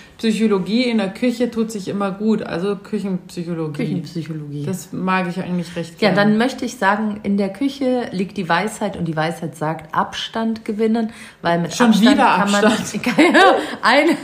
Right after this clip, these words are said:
Speaker 2: Hand länger Abstand, das fand ich so gut.
Speaker 1: Oh mein Gott.
Speaker 2: Ähm, Abstand haben und dann kann man nämlich mit klarem Kopf auf das Ganze schauen. Wenn man nicht mehr, ähm, wie sagt man,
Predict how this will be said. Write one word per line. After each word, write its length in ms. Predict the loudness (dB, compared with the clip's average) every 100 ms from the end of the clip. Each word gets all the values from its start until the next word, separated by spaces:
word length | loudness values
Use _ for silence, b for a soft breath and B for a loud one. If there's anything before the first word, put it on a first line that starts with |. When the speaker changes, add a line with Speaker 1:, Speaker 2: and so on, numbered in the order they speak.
| 0
Speaker 2:
Hand 300 | 2 2 2
länger 340 | 2 2 0 2
Abstand, 420 | 2 2 0 -4 -4
das 100 | -6
fand 220 | -6 -4
ich 80 | -6
so 160 | -8
gut. 500 | -10 -10 -10 -12 -4 2
Speaker 1:
Oh 120 | 6
mein 240 | 8 8 6
Gott. 200 | 4 6
Speaker 2:
Ähm, 240 | 6 4 0
Abstand 580 | -2 -2 -4 -2 -2 0
haben 340 | 2 2 0
und 240 | -2 -2 0
dann 260 | -2 -2
kann 200 | -2 0
man 120 | 2 0
nämlich 400 | -2 -6 -8 -8
mit 240 | -8 -8
klarem 480 | -2 0 2 0 -4
Kopf 300 | -4 -4 -4
auf 180 | -4 -4
das 180 | -8 -4
Ganze 260 | -6 -6
schauen. 240 | -4 -4 -2
Wenn 120 | 0
man 160 | 2
nicht 340 | 0 0 -4 -6
mehr, 440 | -4 -2 0 -2 B B B B
ähm, 480 | -2 0 0 -2 -4 -6
wie 80 | -8
sagt 240 | -6 -6 -6
man, 240 | -8